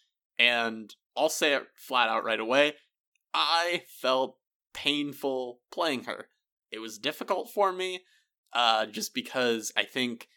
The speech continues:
it's really hard, at least with B's storyline, to watch her say things that, like, you and I would just know is the wrong thing to say.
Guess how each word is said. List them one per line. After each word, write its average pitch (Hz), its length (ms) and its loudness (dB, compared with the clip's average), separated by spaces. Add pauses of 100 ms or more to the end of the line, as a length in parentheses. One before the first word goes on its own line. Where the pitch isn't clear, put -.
(540)
it's - 140 -4
really 143 300 -2
hard, 120 680 -2 (200)
at 120 140 -2
least 139 300 -2
with 120 220 -6
B's 117 320 -4
storyline, 110 500 -4
to 113 100 -14
watch 113 460 -4 (100)
her 117 540 0 (580)
say 127 480 2
things 143 480 0
that, 98 220 0
like, 104 200 -2
you 113 300 -2
and 117 120 0
I 120 240 2
would 117 220 -4
just 123 240 -8
know 117 460 -2
is 113 140 -6
the 107 100 -6
wrong 110 400 -6
thing 107 240 -14
to - 80 -12
say. - 260 -8